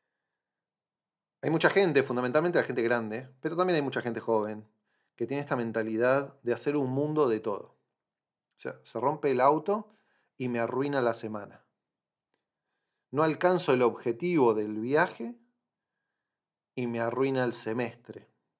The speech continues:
No tuvo sentido nada de lo que hice en los últimos seis meses porque no cumplí el objetivo. Y la verdad es que no somos lo que logramos, somos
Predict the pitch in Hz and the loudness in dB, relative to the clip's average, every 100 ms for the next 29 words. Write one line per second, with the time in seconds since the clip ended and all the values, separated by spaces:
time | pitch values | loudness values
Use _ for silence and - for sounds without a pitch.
0 | _ 127 127 151 147 135 120 135 131 131 | _ -6 -2 2 2 2 -6 0 0 2
1 | 180 202 196 151 127 117 120 117 160 - | 2 4 4 4 2 0 0 -2 -2 -4
2 | 151 117 107 127 123 110 - 131 123 139 | -4 -2 -4 -6 -4 -4 -4 -4 -4 -8
3 | 147 175 170 123 110 107 120 123 117 107 | -4 -4 -4 -4 -4 -4 -4 -4 -6 -4
4 | 113 113 107 - 101 - 117 _ _ _ | -2 -2 -4 -10 -18 -18 -20 _ _ _
5 | _ _ _ _ _ _ _ _ _ _ | _ _ _ _ _ _ _ _ _ _
6 | _ _ _ _ _ _ _ _ _ _ | _ _ _ _ _ _ _ _ _ _
7 | _ _ _ _ _ _ _ _ _ _ | _ _ _ _ _ _ _ _ _ _
8 | _ _ - 139 147 185 226 160 135 131 | _ _ 2 6 8 8 4 4 4 4
9 | 127 151 233 156 110 - - 117 117 113 | 4 4 6 6 4 -2 -2 -2 0 0
10 | 120 120 110 104 - _ - 175 196 180 | 2 0 -2 -8 -16 _ 4 6 6 2